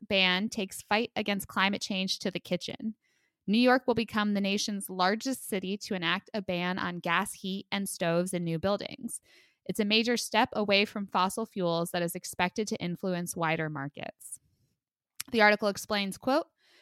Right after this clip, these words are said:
"New York City will ban gas-powered heaters, stoves, and water boilers in all new buildings,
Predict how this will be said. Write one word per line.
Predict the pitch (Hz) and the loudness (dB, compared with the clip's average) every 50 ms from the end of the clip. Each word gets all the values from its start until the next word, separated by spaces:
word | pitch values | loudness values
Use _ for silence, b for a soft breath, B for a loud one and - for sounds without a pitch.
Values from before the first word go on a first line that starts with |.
| _ _ - | _ _ 2
"New | 240 269 | 4 6
York | 294 320 294 | 6 4 4
City | - - 302 311 302 | 2 0 0 2 2
will | 277 262 | 2 2
ban | 240 240 220 208 202 202 208 | 2 2 2 2 2 0 0
gas-powered | 190 190 180 170 196 214 - - - 214 202 196 190 190 - | 2 4 4 4 4 2 0 -4 0 0 2 2 2 0 -4
heaters, | - 226 233 254 311 320 330 - | -6 -8 -2 0 0 0 0 -2
stoves, | - - - 208 196 196 196 196 196 | -4 -2 2 4 4 4 4 2 0
and | - 190 190 | -2 -2 0
water | 180 180 175 180 196 208 | 2 4 4 4 4 2
boilers | 196 190 185 180 170 170 170 175 170 175 175 - | 0 2 2 2 2 2 0 0 0 0 -2 -2
in | 196 - | -4 -2
all | - - 180 196 220 | 0 2 2 2 2
new | 233 247 233 | 2 -2 -2
buildings, | - - 185 - - - - - - 233 - | 0 0 -2 -2 -2 -2 -4 -4 -6 -8 -8